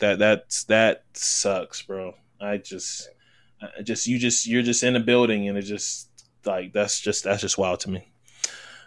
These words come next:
All right, so thank you for all our last time and first time listeners. We appreciate you guys. Um, uh, we have an interview coming in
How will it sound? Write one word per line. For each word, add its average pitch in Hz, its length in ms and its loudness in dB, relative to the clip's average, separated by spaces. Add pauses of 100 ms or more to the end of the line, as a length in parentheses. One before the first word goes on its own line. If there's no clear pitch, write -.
(180)
All 127 80 10
right, 117 160 6
so 127 420 8
thank 143 280 4
you 165 80 2
for 160 180 8
all 151 220 12
our 143 360 10 (260)
last 139 360 8
time 143 320 6
and 127 80 -2
first 135 220 4
time 131 220 6
listeners. 131 400 0
We 127 120 2
appreciate 127 480 0
you 123 80 -6
guys. 120 720 4
Um, 110 840 -2 (920)
uh, 107 420 -2
we 113 160 -2
have 127 160 2
an 104 180 -6 (240)
interview 156 460 -2
coming 180 420 -2
in 180 560 -4